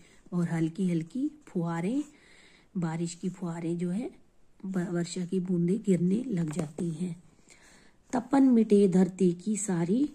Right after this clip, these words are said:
<clears throat> लहरें खेती धानी। जब बारिश की बूंदें होती हैं, ब-, वर्षा होती है, तब क्या होता है? धरती की सारी तपन,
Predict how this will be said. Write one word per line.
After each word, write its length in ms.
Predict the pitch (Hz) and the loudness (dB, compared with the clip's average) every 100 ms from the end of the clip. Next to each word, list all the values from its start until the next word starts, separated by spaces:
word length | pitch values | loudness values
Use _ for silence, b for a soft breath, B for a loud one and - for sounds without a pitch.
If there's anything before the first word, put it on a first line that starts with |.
| - _ - | -10 _ 4
<clears throat> 580 | - 220 - - - 196 | 8 8 6 -2 -8 0
लहरें 580 | 190 185 185 220 247 - | 2 4 4 4 2 0
खेती 460 | - 180 - 254 | 0 0 0 -2
धानी। 460 | 185 151 160 160 143 B B B B B B B - | -2 -2 -2 -4 -6 B B B B B B B -8
जब 220 | 175 180 | -2 0
बारिश 340 | 170 170 180 190 | 0 0 0 0
की 160 | 214 | -2
बूंदें 340 | 190 202 196 208 | 0 2 4 4
होती 300 | 202 214 202 | 2 0 0
हैं, 240 | 220 208 | 0 0
ब-, 140 | 180 190 | 0 -2
वर्षा 340 | 170 165 - | -2 -2 -2
होती 340 | 202 196 - 208 | -2 -2 -2 -2
है, 80 | 208 | 0
तब 180 | 190 | -2
क्या 160 | 185 196 | -2 -2
होता 240 | 190 190 | -2 -4
है? 260 | 208 208 294 b b b b b b | -2 -2 -2 b b b b b b
धरती 520 | 175 190 190 190 240 226 | 0 2 2 2 -4 -4
की 220 | - 190 | -2 -2
सारी 480 | 190 175 165 175 196 | -2 -4 -2 -2 -4
तपन, 480 | - 185 185 165 | -4 -4 -4 -6